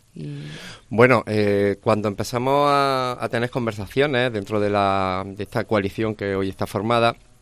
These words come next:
Speaker 2: establecimos una mesa de partidos donde están representadas todas las organizaciones y a partir de ahí, a partir de ahí hemos ido tejiendo, hilando,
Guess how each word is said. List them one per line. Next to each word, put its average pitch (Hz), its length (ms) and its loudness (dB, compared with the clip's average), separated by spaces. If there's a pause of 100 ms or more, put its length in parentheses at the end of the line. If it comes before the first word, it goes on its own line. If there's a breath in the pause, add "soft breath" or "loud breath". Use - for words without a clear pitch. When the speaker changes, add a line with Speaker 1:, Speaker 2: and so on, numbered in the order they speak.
(400)
Speaker 2:
establecimos 120 840 2
una 117 300 0
mesa 110 280 -2
de 107 80 0
partidos 127 520 -2 (260 soft breath)
donde 92 200 -4
están 98 180 -4
representadas 95 580 -2
todas 90 260 -6
las 90 120 -2
organizaciones 98 800 -4 (460 loud breath)
y 101 120 2
a 104 60 4
partir 107 340 2
de 117 80 6
ahí, 120 440 6
a 104 100 0
partir 110 320 2
de 117 60 6
ahí 123 160 6
hemos 120 240 4
ido 113 220 2
tejiendo, 117 720 0
hilando, 113 580 0